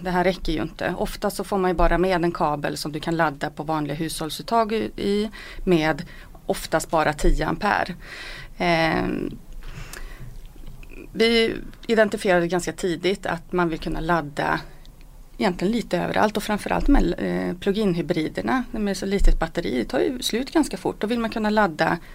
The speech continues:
både på, eh, sexton ampere om man har tillgång till det, eller framförallt till, på sex ampere. Om man till exempel, eh, är ute på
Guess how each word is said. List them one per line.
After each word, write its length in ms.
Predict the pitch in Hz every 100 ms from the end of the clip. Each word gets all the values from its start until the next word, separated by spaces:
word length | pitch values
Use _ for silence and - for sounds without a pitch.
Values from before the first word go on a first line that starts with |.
| - - - -
både 220 | 175 160
på, 340 | - 202 196 - -
eh, 140 | 170
sexton 480 | - 175 - - 170
ampere 380 | 247 240 240 247
om 60 |
man 100 | 226
har 60 | 220
tillgång 340 | 233 208 208
till 120 | 208
det, 240 | 202 214 247 - - -
eller 180 | 247 240
framförallt 340 | 254 247 180
till, 80 | 208 - -
på 80 | 214
sex 400 | - - - 294
ampere. 340 | 247 - - - - - - -
Om 80 | 208
man 120 | 190
till 80 | 190
exempel, 520 | 180 190 170 - 175
eh, 60 | 175
är 140 | 170 - - - - - - -
ute 280 | 170 170
på 360 | - 175 165 170